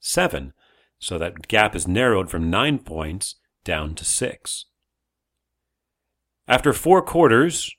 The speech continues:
one solid year at number seven, sliding back a spot to number eight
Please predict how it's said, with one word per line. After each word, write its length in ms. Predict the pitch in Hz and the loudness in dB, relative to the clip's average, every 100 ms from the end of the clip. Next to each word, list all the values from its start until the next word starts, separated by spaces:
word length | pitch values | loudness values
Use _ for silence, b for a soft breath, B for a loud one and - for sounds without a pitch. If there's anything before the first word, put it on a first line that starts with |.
| _ | _
one 380 | 80 92 127 135 | 0 4 4 4
solid 480 | - 123 123 131 104 | 2 2 2 2 0
year 380 | 107 120 87 98 | 0 2 2 0
at 120 | 95 | -2
number 380 | 90 113 120 113 | 0 0 0 -2
seven, 560 | - 160 147 82 73 - _ _ _ | 0 0 -2 -4 -8 -14 _ _ _
sliding 480 | - - 107 127 120 | -10 0 2 2 2
back 240 | 113 120 107 | 2 0 -2
a 40 | |
spot 400 | - 120 113 - | -2 0 0 -2
to 60 | 107 | -4
number 380 | 110 101 95 - | -2 -2 -4 -2
eight 360 | 160 104 - | -2 -2 -6